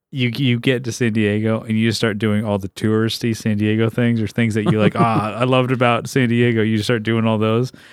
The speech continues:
Speaker 1: and then you're on the plane ride back to Texas, and you're like, <laughs> "Ooh,
Speaker 2: Oh, shit.
Speaker 1: what?"
Speaker 2: I forgot to do all that bullshit.
Speaker 1: <laughs> All the actual work that you're supposed
Speaker 2: Yeah.
Speaker 1: to do.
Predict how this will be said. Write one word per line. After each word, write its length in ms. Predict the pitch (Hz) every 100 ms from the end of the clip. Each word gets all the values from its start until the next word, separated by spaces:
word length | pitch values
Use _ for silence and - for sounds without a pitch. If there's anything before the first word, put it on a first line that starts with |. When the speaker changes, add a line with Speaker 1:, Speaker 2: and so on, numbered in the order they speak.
| - _
Speaker 1:
and 100 | 131
then 100 | 123
you're 120 | 117 107
on 100 | 107
the 60 |
plane 300 | - 113 104
ride 280 | 104 104 101
back 240 | 101 104
to 120 | - -
Texas, 500 | 110 101 131 120 131
and 80 |
you're 100 | 117
like, 120 | 104 101 _
<laughs> 100 | 151 _ _ _ - - - - 269
"Ooh, 480 | 302 359 233 - -
Speaker 2:
Oh, 300 | 247 247 233 285
shit. 580 | - - 262 240 214 _ _ _ _
Speaker 1:
what?" 480 | 208 339 320 294 349
Speaker 2:
I 160 | 180 247
forgot 280 | 202 196
to 100 | 185
do 260 | 160 175 190
all 120 | 180
that 260 | 175 160 160
bullshit. 640 | 185 190 196 170 170 185 -
Speaker 1:
<laughs> 100 | -
All 240 | 139 151 160
the 120 | 151
actual 540 | 131 143 151 160 143
work 260 | 127 131 151
that 80 | 139
you're 180 | 135
supposed 380 | 135 131 113 104
Speaker 2:
Yeah. 60 | 104
Speaker 1:
to 40 | 113
do. 360 | 113 113 131